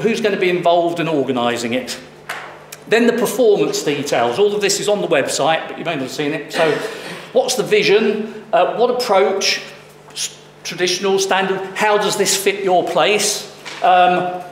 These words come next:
what's your expected audience? I mean, okay, first time, you're not gonna know the numbers, but, you know, wh-, wh-, who do you expect them to be made up of? Number of performances, dress rehearsal details, prop staging, costumes,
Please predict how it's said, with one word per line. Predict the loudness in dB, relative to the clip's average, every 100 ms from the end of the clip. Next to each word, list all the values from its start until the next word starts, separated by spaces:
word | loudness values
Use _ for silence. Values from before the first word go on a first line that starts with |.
| 0
what's | 2 4
your | 2
expected | 2 0 -2 -4 -2
audience? | 0 2 2 0 0 -2 -4 -2
I | -2
mean, | 0
okay, | -2 0 0 0
first | 0 0 2 -2
time, | 0 0
you're | 0
not | -4 -4
gonna | -2
know | 0 0
the | 0
numbers, | 0 0 0 -2
but, | 0 -2 -2 -10 -14 -20 -18 -4
you | 0
know, | 0
wh-, | -4 -10 -8 -4
wh-, |
who | -2 -2
do | -4
you |
expect | -4 -2 -2 -2
them | -4 -6
to | -4
be | -4
made | -2 0 0
up | -2 -2
of? | -4 -4 -10 -18 -20 -20 -20 -14 0
Number | 2 4 2
of | 0
performances, | -2 2 2 2 0 0 2 2 2 -4 -10 -2
dress | 0 0 0
rehearsal | 2 4 4 0 -2
details, | -2 -2 2 4 4 2 -2 -8 -16 -16
prop | -2 0 2 0
staging, | 0 2 2 0 0 0 -2 -6 -10
costumes, | -2 0 0 0 0 0 -2 -6